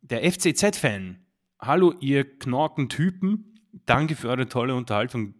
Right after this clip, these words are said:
die ich mittlerweile über zwei Jahre verfolge und nichts verpasse. Vielen Dank.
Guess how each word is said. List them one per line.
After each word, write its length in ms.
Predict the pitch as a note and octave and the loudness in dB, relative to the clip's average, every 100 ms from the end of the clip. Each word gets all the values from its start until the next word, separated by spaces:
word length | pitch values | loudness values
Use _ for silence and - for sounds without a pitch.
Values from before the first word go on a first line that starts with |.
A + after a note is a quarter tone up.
| _ _ - | _ _ -18
die 180 | G#2 | -10
ich 100 | G#2+ | -8
mittlerweile 320 | A#2 A2+ G#2 G#2+ | -6 -6 -4 -4
über 140 | G2 | -4
zwei 240 | - G2+ | -6 -6
Jahre 440 | G2+ G#2 A2+ A#2 G#2+ _ | -4 -2 -2 -4 -6 _
verfolge 560 | - G2 A#2+ C3+ B2+ B2+ | -12 -6 -2 0 0 -2
und 180 | A#2 G#2+ | -2 -4
nichts 220 | D3 - | -4 -6
verpasse. 420 | G#2 - D3+ - | -8 -6 -6 -6
Vielen 260 | E2+ F#2+ F#2 | -8 -6 -4
Dank. 300 | D3 A#2 | -4 -6